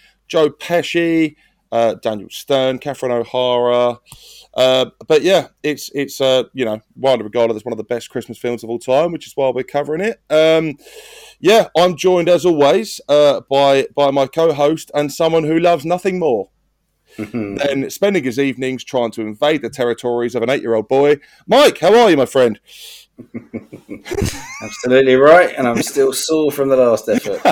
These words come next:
Speaker 1: <laughs>
Speaker 2: Yeah, good, mate. All good.
Speaker 1: Excellent.
Speaker 2: Yeah.
Speaker 1: Excellent.
Speaker 2: So, uh, run through a little, uh,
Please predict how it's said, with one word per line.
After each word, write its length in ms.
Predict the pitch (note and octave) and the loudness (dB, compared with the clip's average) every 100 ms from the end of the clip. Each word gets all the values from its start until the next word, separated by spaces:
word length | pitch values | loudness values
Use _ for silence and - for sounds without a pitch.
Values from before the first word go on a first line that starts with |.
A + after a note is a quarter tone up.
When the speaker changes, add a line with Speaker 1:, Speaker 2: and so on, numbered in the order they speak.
| - _ | -2 _
Speaker 1:
<laughs> 140 | C#3 - _ - - _ - - _ - - _ - _ _ _ - G2+ | -12 -12 _ -20 -20 _ -20 -20 _ -20 -20 _ -20 _ _ _ -20 -10
Speaker 2:
Yeah, 160 | G#2+ F2+ | -8 -8
good, 280 | G#2 G#2 F#2 | -6 -8 -8
mate. 240 | E2+ - - - - - - _ | -14 -14 -18 -18 -18 -18 -20 _
All 240 | A#2 A2+ A2 | -4 -2 -2
good. 380 | F#2+ A2 A2 G2 | 0 2 4 4
Speaker 1:
Excellent. 1120 | E2 - - - _ - C3 C3 A2+ A#2+ A#2+ - | 0 -2 -2 -6 _ -12 -4 -2 2 4 2 4
Speaker 2:
Yeah. 640 | B2+ A2 G#2 G2+ F#2 F2 - | 6 8 8 6 6 2 -2
Speaker 1:
Excellent. 1040 | - - - - - - - - C#3 D3 - | -12 -8 -6 -2 -2 -2 -6 -8 -4 -2 4
Speaker 2:
So, 260 | - C3 | 8 10
uh, 380 | C3 B2+ B2 A#2+ - | 10 10 6 4 -6
run 360 | - C3 C3+ A#2+ | -6 4 6 6
through 260 | - B2+ | 4 6
a 40 | B2+ | 6
little, 340 | C3 B2 B2 | 6 4 6
uh, 260 | B2 A#2+ | 6 6